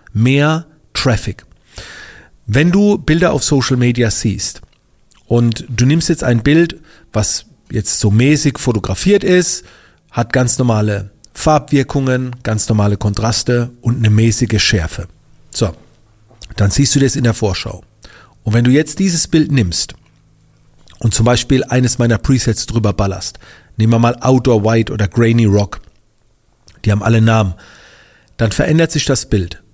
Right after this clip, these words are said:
Der Kontrast wird stärker, mehr Zeichnung ist in den Bildern, ähm, mehr Schärfe und die Farben kommen viel krasser raus.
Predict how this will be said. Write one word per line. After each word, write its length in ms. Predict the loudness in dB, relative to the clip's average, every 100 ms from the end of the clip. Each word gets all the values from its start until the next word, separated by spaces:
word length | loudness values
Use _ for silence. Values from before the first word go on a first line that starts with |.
| -8
Der 80 | -6
Kontrast 520 | -2 -2 0 0 0
wird 140 | -2 -2
stärker, 580 | -2 -2 0 -2 -4 -12 _ _ _ _ _ _
mehr 280 | 0 0 0
Zeichnung 520 | 0 2 0 0 -2
ist 160 | -2 -2
in 60 |
den 140 | -2 0
Bildern, 500 | 0 2 0 -2 -8 _ _ _ _ -20 _ _
ähm, 280 | -2 0 0
mehr 220 | 0 0
Schärfe 580 | 0 0 0 0 -4 -8 -10 _ _ -20 -20 -20 -20 _ -2
und 400 | 0 0 -2 -2
die 40 |
Farben 540 | 0 0 0 -2 -6 -10 _ _
kommen 240 | -4 -2 -2
viel 240 | -2 -2
krasser 340 | 0 -2 0 -2
raus. 360 | -2 -4 -8